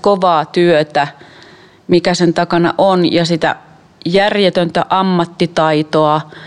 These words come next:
mikä niiden ihmisten, mit-, mikä niiltä vaaditaan, jotta ne siellä lavalla on, ja myöskin se, se vuosien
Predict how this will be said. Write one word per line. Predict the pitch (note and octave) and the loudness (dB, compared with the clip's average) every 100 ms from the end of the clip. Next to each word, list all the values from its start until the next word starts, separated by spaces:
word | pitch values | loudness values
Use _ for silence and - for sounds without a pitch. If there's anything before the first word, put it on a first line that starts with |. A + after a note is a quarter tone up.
| - - - | -20 -20 -4
mikä | E3+ E3 E3 | 0 0 2
niiden | E3 D#3+ F3 E3 | 0 0 0 2
ihmisten, | E3 D#3+ - D#3 D3+ - - - F#2+ G2 C2+ _ - - C#2 - _ _ _ - - | 2 0 0 -2 -2 -6 -18 -12 -8 -8 -10 _ -20 -20 -20 -20 _ _ _ -14 -2
mit-, | F3+ E3+ E3 | 0 2 2
mikä | F#3 F#3 | 2 2
niiltä | F3+ F3 | 2 0
vaaditaan, | F#3 F#3+ E3+ D#3 E3 D3+ | 0 0 0 -2 -2 0
jotta | D#3+ D#3+ D#3+ | 0 -2 0
ne | D#3+ | 0
siellä | D#3 D#3+ D#3+ | 2 2 2
lavalla | E3 D3+ D#3 - | 2 2 0 0
on, | E3 D#3+ D3+ | 0 0 0
ja | D#3 | 2
myöskin | E3 E3 - | 2 0 -2
se, | - E3 - - - - - | -4 -4 -8 -20 -18 -18 -14
se | - E3+ D#3+ | -4 -2 2
vuosien | G3 F#3+ E3+ D#3+ D#3+ C#3+ C#3+ D3+ | 4 4 2 0 0 0 0 -2